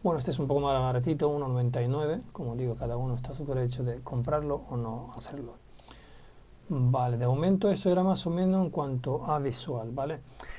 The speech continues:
Ahora seguiremos comentando algunas cosas muy importantes que viene a ser la prueba gratuita, ¿vale? Del Titanfall dos, ¿ok? La prueba gratuita está disponible del día treinta de marzo hasta el día tres de abril.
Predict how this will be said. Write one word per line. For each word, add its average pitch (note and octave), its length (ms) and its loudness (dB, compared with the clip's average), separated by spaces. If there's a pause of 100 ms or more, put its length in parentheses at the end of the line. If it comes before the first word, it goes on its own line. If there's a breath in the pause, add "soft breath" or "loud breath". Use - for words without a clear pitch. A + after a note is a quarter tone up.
(140)
Ahora D3 240 4
seguiremos D3+ 420 0
comentando D3+ 580 0
algunas C#3 280 0
cosas D3 240 0
muy D3+ 100 0
importantes D3+ 800 0
que D3 80 -6
viene C3 220 -2
a A#2+ 60 -2
ser B2+ 280 -2 (880)
la C3+ 160 4
prueba D3+ 320 4
gratuita, C3+ 440 0
¿vale? C3 200 0
Del B2+ 220 -2
Titanfall C3 580 0
dos, D3+ 340 0
¿ok? D3+ 220 0 (500 loud breath)
La C#3 140 2
prueba D#3 300 4
gratuita C#3 640 0
está - 240 -4
disponible B2+ 560 -2 (500 soft breath)
del C3 260 0
día C3+ 300 2
treinta D#3+ 320 0
de B2+ 100 2
marzo F3+ 560 0 (220)
hasta G3 360 0
el D3 120 2
día D#3 340 2 (120)
tres C3 420 -2
de C3 160 0
abril. A#2+ 300 0